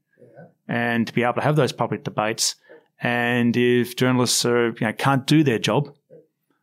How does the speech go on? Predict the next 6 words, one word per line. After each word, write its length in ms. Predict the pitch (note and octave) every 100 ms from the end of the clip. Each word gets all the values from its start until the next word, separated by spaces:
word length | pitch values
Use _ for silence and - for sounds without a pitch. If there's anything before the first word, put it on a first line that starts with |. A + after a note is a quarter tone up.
| _ -
um, 480 | A2 A#2 A#2 A#2 A#2+
to 160 | -
ask 360 | B2 C3+ - -
politicians 680 | - A#2+ A2 C#3 - A2+ -
tough 240 | A#2+ -
questions, 560 | C3+ C#3+ - C#3 C3+